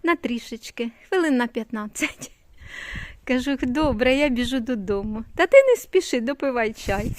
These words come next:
Ну, я з галопом випиваю чай. І оце ж гуляю на дворі, а воно таки прохолодно. І, е, пише мінус три, я не знаю, щоб мінус три.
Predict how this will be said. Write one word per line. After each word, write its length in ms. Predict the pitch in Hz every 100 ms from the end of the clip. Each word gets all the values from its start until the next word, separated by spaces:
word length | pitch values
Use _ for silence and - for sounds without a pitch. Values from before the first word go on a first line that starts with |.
| - - - -
Ну, 200 | 247 302 427
я 340 | 466 247 269 240
з 60 | 233 - - -
галопом 760 | - 277 254 233 247 220 214
випиваю 640 | 208 240 240 233 254 233 220
чай. 400 | - 269 381 370 - - - - - - - - - - -
І 200 | 262 -
оце 280 | 240 240 254
ж 120 | 220
гуляю 400 | 226 226 247 240
на 120 | 233
дворі, 360 | 208 190 208 196
а 120 | 196
воно 240 | 220 233
таки 260 | 262 370 339
прохолодно. 840 | - 320 - 311 202 233 240 196 - - _ - - - - - - - - -
І, 260 | 262 285
е, 420 | 226 240 247 233 233 -
пише 340 | 254 247 254
мінус 420 | 247 240 240 233
три, 320 | - 254 277 320 _ -
я 180 | 233
не 160 | 220 208
знаю, 500 | 190 202 247 254 233
щоб 260 | - 233 214
мінус 440 | 240 226 226 -
три. 340 | - 233 262